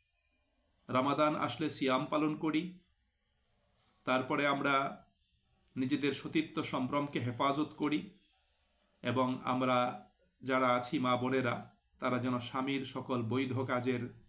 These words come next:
প্রতি তারা আনুগত্যশীল থাকি। এছাড়া সঠিক এলেম অর্জন করে নিজেদের আমল এবং আকীদাকে আমরা সুন্দর করার জন্য চেষ্টা করি, তাকওয়া ভিত্তিক আমরা জীবনযাপন করি, সুন্নাতের অনুসরণ করতে পা-, করি,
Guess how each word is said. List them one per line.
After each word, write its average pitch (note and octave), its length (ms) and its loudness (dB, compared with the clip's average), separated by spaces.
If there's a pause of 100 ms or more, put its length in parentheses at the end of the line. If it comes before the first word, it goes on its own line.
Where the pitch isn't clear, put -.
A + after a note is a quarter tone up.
প্রতি B2 320 -2
তারা A#2+ 220 0
আনুগত্যশীল A#2+ 840 -2
থাকি। A#2+ 440 -4 (520)
এছাড়া C3+ 640 -2 (360)
সঠিক G3 520 0
এলেম D#3+ 320 0
অর্জন C#3+ 360 -2
করে C3 420 -2 (460)
নিজেদের C3+ 360 0
আমল C#3+ 480 0 (120)
এবং B2+ 340 -2
আকীদাকে C#3+ 760 0
আমরা A#2 380 -2
সুন্দর C#3 440 -2
করার D3+ 300 0
জন্য D#3+ 180 -2
চেষ্টা F3 320 -6
করি, F3 400 -2 (580)
তাকওয়া F3 340 2
ভিত্তিক E3 580 0
আমরা B2 540 2
জীবনযাপন D3 640 0
করি, D#3+ 280 0
সুন্নাতের D3 600 0
অনুসরণ E3 460 -2
করতে F3+ 300 -4
পা-, F#3 260 -4
করি, F3+ 400 0